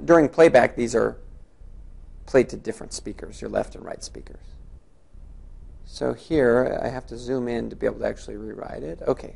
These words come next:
there. Making my own, uh, modifications to the sound. Now, this is a very short window of time.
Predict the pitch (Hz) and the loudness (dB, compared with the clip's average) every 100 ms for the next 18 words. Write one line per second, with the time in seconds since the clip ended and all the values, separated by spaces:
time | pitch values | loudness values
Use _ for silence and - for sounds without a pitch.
0 | - 90 - - _ - - _ - - | -16 -16 -16 -20 _ -20 -20 _ -20 -18
1 | - - - - - - - - - 117 | -18 -20 -20 -20 -20 -20 -20 -16 -6 -4
2 | 117 120 117 113 113 113 117 117 117 - | -4 -4 -2 0 2 2 0 -2 -8 -16
3 | - - - - 110 107 104 - - 135 | -20 -20 -18 -18 -16 -16 -16 -18 -14 4
4 | 120 117 113 - 110 - 104 - - 113 | 4 4 0 0 0 0 -10 -12 -12 -12
5 | 110 - - - - - - - - - | -10 -10 -12 -16 -18 -20 -20 -20 -20 -20
6 | - - - - - - - - - - | -20 -20 -20 -20 -20 -18 -18 -18 -18 -18
7 | - - - - - - - - - - | -18 -18 -20 -20 -20 -20 -20 -18 -20 -20
8 | - - - - - - _ - - - | -20 -20 -18 -18 -20 -20 _ -20 -18 -18
9 | - - - 156 185 160 127 160 147 - | -18 -18 -4 4 8 6 10 12 12 10
10 | 139 - 120 110 104 - 120 104 - 123 | 6 6 4 2 0 -6 -12 -10 -12 -16